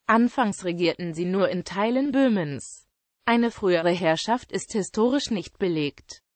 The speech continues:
Herrschaftsbereich. Die Przemysleiden herrschten seit dem Ende des neunten Jahrhunderts als Herzöge von Böhmen. Erster König von Böhmen wurde elfhundertachtundfünfzig Wladislaw der Zweite.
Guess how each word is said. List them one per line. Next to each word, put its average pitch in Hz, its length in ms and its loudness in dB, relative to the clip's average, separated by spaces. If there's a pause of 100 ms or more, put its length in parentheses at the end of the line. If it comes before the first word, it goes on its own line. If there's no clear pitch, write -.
(180)
Herrschaftsbereich. 160 1200 -4 (280)
Die 233 100 2
Przemysleiden 208 800 0
herrschten 214 500 -2
seit 185 240 -2
dem 175 140 -2
Ende 233 300 2
des 180 200 -2
neunten 214 340 0
Jahrhunderts 170 680 -2
als - 240 -4
Herzöge 180 600 0
von 269 280 0
Böhmen. 180 560 0 (320)
Erster 254 480 0
König 185 480 2
von 165 260 -2
Böhmen 196 460 2
wurde 185 240 4
elfhundertachtundfünfzig 202 1700 -2
Wladislaw 185 680 -2
der 180 160 -2
Zweite. 151 580 -8